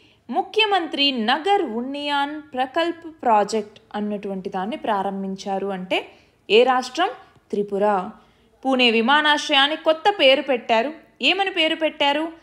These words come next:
సంత్ తుకారాం విమానాశ్రయం అని చెప్పేసి. ఏ రాష్ట్రంలోని ఇరవై ఒకటి నుంచి అరవై సంవత్సరాల మధ్య వయసున్నటువంటి మహిళలకి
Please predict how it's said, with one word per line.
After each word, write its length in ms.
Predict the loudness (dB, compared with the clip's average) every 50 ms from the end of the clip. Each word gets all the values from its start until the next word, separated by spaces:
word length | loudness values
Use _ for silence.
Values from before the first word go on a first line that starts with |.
| _ _ _
సంత్ 480 | -6 -4 -4 -4 -4 -4 -4 -4 -4 -4
తుకారాం 640 | -4 -4 2 4 6 6 6 4 4 2 0 -2
విమానాశ్రయం 960 | -2 -2 -2 0 0 0 0 0 0 -2 -2 -4 -8 -8 -8 -8 -6 -6 -4 -6
అని 100 | -6 -6 -8 -10
చెప్పేసి. 460 | -10 -8 -8 -8 -8 -6 -8 -12 -14 -14 _ _ _ _ _ _ _ _ _ _ _ _ _ _ _ 0
ఏ 200 | 2 2 2 2
రాష్ట్రంలోని 800 | 2 0 0 -2 -4 -6 -6 -6 -2 0 0 0 0 0 -4 -6 -8 -12 -18 _ _ -4
ఇరవై 360 | 0 0 2 2 2 2 2
ఒకటి 360 | 2 0 -2 -2 -4 -6 -4
నుంచి 460 | -4 -4 -4 -6 -6 -6 -6 -6 -4 -2 0
అరవై 380 | 2 4 4 4 4 2 0
సంవత్సరాల 640 | 0 -2 -4 -4 -4 -4 -6 -2 0 2 2 2 2
మధ్య 320 | 2 0 -2 0 0 0
వయసున్నటువంటి 720 | 2 2 0 0 -2 -4 -6 -6 -6 -6 -6 -6 -4 -4 -4
మహిళలకి 720 | -4 -4 -6 -4 -2 -2 -2 -2 -4 -6 -8 -12 -12